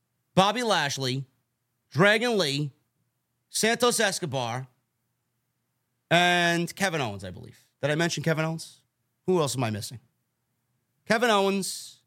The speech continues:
Grayson Waller, Austin Theory, Bobby Karrion Kross. Karrion Kross is another one.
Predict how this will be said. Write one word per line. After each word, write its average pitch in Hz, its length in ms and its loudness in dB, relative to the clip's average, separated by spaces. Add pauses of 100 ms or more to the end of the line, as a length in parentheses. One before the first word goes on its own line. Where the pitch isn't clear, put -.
(140)
Grayson 202 360 2
Waller, 131 460 0 (140)
Austin 190 340 0
Theory, 117 460 -2 (500)
Bobby 175 260 2
Karrion 202 340 2
Kross. - 520 -8 (580)
Karrion 240 340 4
Kross 180 340 0
is 120 100 -2
another 104 220 -4
one. - 120 -20